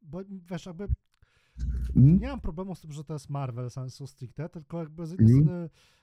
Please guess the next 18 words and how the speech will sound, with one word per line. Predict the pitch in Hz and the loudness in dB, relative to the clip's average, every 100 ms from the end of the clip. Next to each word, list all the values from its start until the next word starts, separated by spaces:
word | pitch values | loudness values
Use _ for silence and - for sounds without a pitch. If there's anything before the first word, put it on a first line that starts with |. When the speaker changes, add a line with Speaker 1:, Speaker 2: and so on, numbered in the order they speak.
| _ 226 175 170 | _ _ _ -18
Speaker 1:
e, | |
stoją | 147 - 180 170 | -14 -8 -6 -6
w | |
rozkroku, | 165 - 151 135 123 | -10 -10 -10 -10 -10
bo | 135 139 131 | -10 -10 -10
z | 139 | -12
jednej | 175 | -12
strony | 151 156 | -10 -10
mają, | 139 139 131 143 139 _ | -8 -8 -10 -16 -20 _
wiesz, | 127 120 - - _ 127 | -12 -10 -12 -20 _ -14
bądź | 156 185 - | -10 -10 -10
co | 175 | -10
bądź | 143 160 143 - _ _ _ _ _ | -6 -6 -6 -10 _ _ _ _ _
dość | 135 156 151 | -8 -6 -6
brutalne | 143 165 190 160 143 139 | -8 -8 -4 -4 -4 -8
śmierci | - 135 123 143 | -8 -10 -10 -12
ukazane, | 131 147 131 127 117 143 247 _ | -10 -8 -6 -6 -8 -8 -12 _
tak? | - 135 262 - | -20 -18 -18 -20